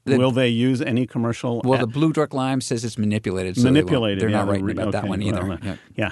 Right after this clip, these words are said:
Speaker 1: All right.
Speaker 2: <laughs> Very funny.
Speaker 1: Well, we got time
Speaker 2: You're
Speaker 1: for
Speaker 2: not
Speaker 1: another
Speaker 2: gonna give up on that guy, are you?
Speaker 1: Yeah, <laughs> no, probably not. Uh, all right, we have time for one more question. Um, this
Speaker 2: Okay.
Speaker 1: one is from Lisa in Morgan Hill, and she says, "What exactly is a Bordeaux blend?" I'm glad that we actually got this question because, you know, it's a, it's a question that comes up in conversation a lot.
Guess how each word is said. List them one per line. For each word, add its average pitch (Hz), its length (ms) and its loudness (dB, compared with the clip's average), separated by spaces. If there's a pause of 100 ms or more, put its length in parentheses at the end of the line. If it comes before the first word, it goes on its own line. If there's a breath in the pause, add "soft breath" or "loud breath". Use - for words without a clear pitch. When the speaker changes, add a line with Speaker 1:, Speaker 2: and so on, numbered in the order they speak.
(160)
Speaker 1:
All 139 80 2
right. 127 100 -2
Speaker 2:
<laughs> 143 180 0
Very 110 220 -4
funny. 90 220 -6
Speaker 1:
Well, 208 100 6
we 269 100 2
got 254 100 0
time 240 180 2
Speaker 2:
You're 180 60 4
Speaker 1:
for - 40 6
Speaker 2:
not 165 60 6
Speaker 1:
another 156 80 2
Speaker 2:
gonna 123 180 0
give 110 160 0
up 117 140 0
on 98 80 -4
that 92 160 -6
guy, 92 180 -4
are 101 100 -4
you? 98 60 -2
Speaker 1:
Yeah, 87 380 -6
<laughs> - 60 -10
no, 87 260 -8
probably - 320 -14
not. - 520 -4
Uh, 196 260 2
all 147 100 0
right, - 60 2
we 208 60 4
have 214 120 2
time 220 200 2
for 165 300 2
one 160 160 0
more 147 100 -2
question. 131 580 -4
Um, 127 120 -4
this 139 160 4
Speaker 2:
Okay. 139 120 4
Speaker 1:
one 185 40 0
is 147 140 -2
from 123 340 -4
Lisa 170 380 0
in 131 180 2
Morgan 113 380 0
Hill, 92 540 -4
and 135 240 0
she 233 280 0
says, 135 540 0 (760 loud breath)
"What - 260 2
exactly 151 560 0
is 123 120 0
a 123 40 2
Bordeaux 117 360 0
blend?" 110 240 -4
I'm 269 140 4
glad 269 220 2
that 226 140 0
we 185 200 0
actually 165 300 -4
got 139 200 -2
this - 160 -4
question 113 340 -6
because, 156 380 0
you 196 60 0
know, 202 60 2
it's - 120 -4
a, - 120 -4
it's 202 120 0
a 208 40 0
question 277 320 0
that 202 80 0
comes 180 220 0
up 170 140 0
in 147 80 -2
conversation 139 640 0
a 110 80 0
lot. 101 280 -2